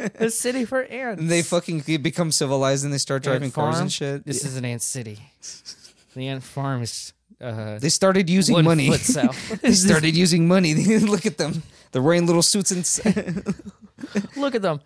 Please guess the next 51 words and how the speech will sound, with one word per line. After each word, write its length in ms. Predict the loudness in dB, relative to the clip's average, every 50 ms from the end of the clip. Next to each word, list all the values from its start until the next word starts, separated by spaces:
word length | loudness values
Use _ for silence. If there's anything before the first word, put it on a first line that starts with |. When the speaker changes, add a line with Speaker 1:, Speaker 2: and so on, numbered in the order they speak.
| _ -8
Speaker 1:
It's 180 | -8 -8 -6 -4
eight 160 | -4 -2 0
A 160 | 0 0 0
M. 140 | -2 -2 -2
They're 100 | -2 -2
going 220 | 0 2 2 2
to 60 | 2
work. 320 | 2 2 2 2 0 -2 -4 -10 -16 -20 -20 -20 _ -8
Speaker 2:
Hey, 220 | -2 0 2 2
look 200 | 2 2 -2 -4 -2
at 80 | 0
that. 340 | 2 2 4 2 2 0 _ _ -6
Look, 300 | 0 2 2 2 2 -2 -8 -18 -6 -2
these, 240 | 0 0 0 -2 -4
look 220 | -4 -4 -2 0
at 40 | 0
these 140 | 0 0 0
corporate 360 | 2 2 2 2 0 -2 0
types. 220 | 0 0 0 0 0
They're 120 | -2 0
doing 240 | 2 2 2 2 2
shady 300 | 2 2 0 0 0 0
business 420 | 0 0 2 4 4 4 4 4
in 120 | 4 6 6
here. 460 | 6 6 6 4 4 2 2 0 -2 -2
<laughs> 260 | -4 -12 _ _ -6 -4
Oh, 140 | -2 -2 -4 -2
they 140 | 0 0 0
just 260 | 2 2 0 0 -2
invented 440 | -2 0 2 2 2 2 2 0 0
Speaker 1:
Oh. 40 | 0 0 0
Speaker 2:
cocaine. 360 | 0 -2 -2 -2 -2 -2 -4 -6 -8 -10 -8 -6 -6
<laughs> 300 | -6 -6 -8 -12 -12 -6
Speaker 1:
They're 220 | -4 -2 0 0 0
the 80 | 0
gamblers 460 | 0 0 2 2 4 4 4 2 2
from 120 | 2 2 2
last 280 | 2 2 0 0 -2 -2
night. 240 | -4 -2 -2 -2 -2 -2
Oh, 160 | -4 -4 -4
walking 440 | -6 -6 -8 -10 -8 -8 -10 -8 -4
out 180 | -4 -2 -2
of 100 | -2 -4
the 80 | -4 -4
building. 680 | -2 0 0 0 2 2 0 -2 0 0 -2 -2 -2 -4 _ _ _ _
<laughs> 200 | _ _ -20 -14
Same 280 | -10 -8 -8 -8 -8
clothes 320 | -10 -8 -6 -4 -4 -4 -6
as 140 | -10 -12
last 320 | -12 -10 -10 -10 -10 -10 -12
night. 320 | -10 -10 -10 -10 -12 -14